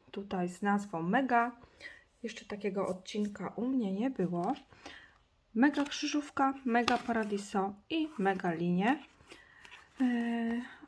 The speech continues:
a zacznę sobie w kod sześćdziesiąt złotych. Zacznę sobie od Paradiso.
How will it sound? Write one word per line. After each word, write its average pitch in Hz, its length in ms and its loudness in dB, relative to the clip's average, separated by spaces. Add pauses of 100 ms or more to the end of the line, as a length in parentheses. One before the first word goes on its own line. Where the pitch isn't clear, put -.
(120)
a 330 200 2
zacznę 226 520 -2
sobie 208 260 -2
w 202 100 -6
kod 349 200 4
sześćdziesiąt 233 640 2
złotych. 190 320 -4
Zacznę 294 400 -2
sobie 208 400 -4
od 214 120 -12
Paradiso. 214 800 -4